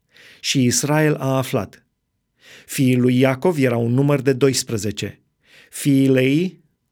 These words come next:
Ruben, întâiul născut al lui Iacov, Simeon, Levi, Iuda, Isahar și Zabulon. Fiii Rahelii,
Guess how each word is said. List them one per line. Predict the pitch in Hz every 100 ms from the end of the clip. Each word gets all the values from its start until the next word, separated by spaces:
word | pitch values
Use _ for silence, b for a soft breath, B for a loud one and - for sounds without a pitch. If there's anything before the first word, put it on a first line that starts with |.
| -
Ruben, | 117 110 131 175 165
întâiul | 123 110 127 127
născut | 127 127 - 139 131
al | 113
lui | 117 117
Iacov, | 120 123 151 151 - B B B
Simeon, | - - 143 131 123 139 147 -
Levi, | 135 131 120 139 147
Iuda, | - 123 117 110 131 147
Isahar | - 127 143 110 120 127
și | - 131
Zabulon. | 110 120 123 123 101 95 _ _ _ _ b b b b
Fiii | - 147 131
Rahelii, | 131 123 120 131 151 175